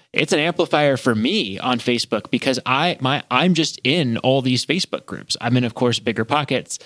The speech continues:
Bigger Real Estate Rookie, Bigger Pockets Money, but I'm also in some other ones like Mustachians in Practice for Mister Money Mustache fans, and one called Choose F I.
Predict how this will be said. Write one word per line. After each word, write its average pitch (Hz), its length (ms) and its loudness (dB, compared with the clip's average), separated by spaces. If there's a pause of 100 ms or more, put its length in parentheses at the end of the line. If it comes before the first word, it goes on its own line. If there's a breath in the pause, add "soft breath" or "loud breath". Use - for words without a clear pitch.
(140 loud breath)
Bigger 110 180 0
Real 120 220 2
Estate 120 260 0
Rookie, 127 460 0 (180 loud breath)
Bigger 123 180 2
Pockets 117 380 -2
Money, 143 380 0 (120)
but 131 120 4
I'm 135 100 2
also 156 320 2
in 127 160 2
some 131 160 0
other 151 180 4
ones 117 320 2
like 107 220 0 (160)
Mustachians 120 760 0
in 123 120 2
Practice - 520 -4
for 104 160 -4
Mister 104 240 -2
Money 110 120 2
Mustache 117 440 -2
fans, 101 360 -4 (300 loud breath)
and 120 160 2
one 120 160 2
called 120 320 -2
Choose 120 320 0
F 127 180 0
I. 123 380 2